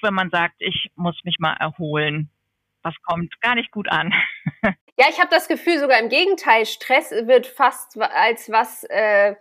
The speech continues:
Speaker 2: Positives angesehen. Also, wenn wir jetzt mal in den unternehmerischen Kontext schwenken, wenn ich auf der Arbeit sage, „Boah, ich bin so gestresst, ich hab so viele Projekte oder ich hab schon wieder die ganze Nacht nicht geschlafen, weil ich, äh, alles abgearbeitet habe“,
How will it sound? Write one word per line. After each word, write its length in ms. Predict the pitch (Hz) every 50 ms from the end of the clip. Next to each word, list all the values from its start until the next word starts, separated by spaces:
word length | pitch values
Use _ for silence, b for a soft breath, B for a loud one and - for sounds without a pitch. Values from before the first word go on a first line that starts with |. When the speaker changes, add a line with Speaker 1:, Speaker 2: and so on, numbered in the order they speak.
| b b b _
Speaker 2:
Positives 760 | - - 277 330 359 403 392 339 - - 269 214 208 226 214 -
angesehen. 680 | - 190 202 208 202 196 190 180 175 185 185 180 156
Also, 200 | 143 190 185 202
wenn 500 | 202 202 196 196 165 104 190 220 226 233
wir 80 | 247 240
jetzt 200 | 240 240 240 -
mal 80 | 247
in 40 | 220
den 120 | 214 208 185
unternehmerischen 720 | 214 202 226 214 208 226 269 320 330 247 240 240 - 240
Kontext 540 | 226 - 240 220 220 220 202 196 - - -
schwenken, 480 | - - - 220 208 190 - - 202 B B B B B -
wenn 100 | 208 220
ich 100 | 214 240
auf 100 | 214 -
der 120 | - -
Arbeit 280 | - 185 226 226 214 214
sage, 180 | 220 214 208 208
„Boah, 320 | 196 - 175 156 156 -
ich 120 | 190 - -
bin 120 | 214 202
so 140 | 185 220 254
gestresst, 460 | 226 226 - - - - 220 220 -
ich 60 | 220
hab 100 | 196 196
so 160 | 208 240 262 262
viele 200 | - 269 220 202
Projekte 520 | - - 214 202 226 214 220 - - 214
oder 160 | 202 196 196
ich 120 | 196 - 240
hab 120 | 220 -
schon 200 | - 233 214 202
wieder 220 | 220 240 220 214
die 80 | 202 202
ganze 280 | 208 208 208 214 - 214
Nacht 200 | 185 196 - -
nicht 180 | 220 196 -
geschlafen, 680 | - 202 - - - 226 214 208 214 220 220 220 196 180
weil 180 | 190 196 190
ich, 140 | 196 196 -
äh, 200 | - 170 196 180 -
alles 260 | - 202 202 202 202
abgearbeitet 800 | - 214 - - 220 - - - 202 190 202 202 202 190 - -
habe“, 280 | 208 196 196 196 196